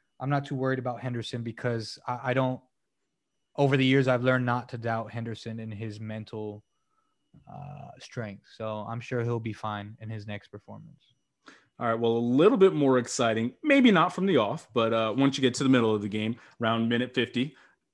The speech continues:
Speaker 2: you start to see it come into fruition. But the attacking four, that was what really caught a lot of headlines going into the match. You have Takumi Minamino,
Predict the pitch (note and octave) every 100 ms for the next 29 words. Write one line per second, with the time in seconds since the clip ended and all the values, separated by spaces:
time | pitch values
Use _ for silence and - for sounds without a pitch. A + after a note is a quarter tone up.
0 | _ E3 D#3 D3+ C#3+ D3 C3 A2 G#2+ -
1 | - C3+ B2 B2 C3 C#3+ A#2 A2 A#2+ A2+
2 | _ _ A2+ B2 A2+ A2 - C4 C4+ G3+
3 | - E3+ D3+ A#2 A#2 F#3+ D3+ C#3 C3 C3+
4 | A#2+ B2+ A2+ A#2 C3+ B2+ D3 C3+ A#2+ A2
5 | A2 - A#2 A2+ A#2+ B2+ - A2 G#2+ G#2+
6 | A2 - - _ A#2 B2 B2+ C3 A#2 G#2
7 | - _ - C3 D#3+ D3+ C#3+ C3+ C3 B2
8 | B2+ B2 A2+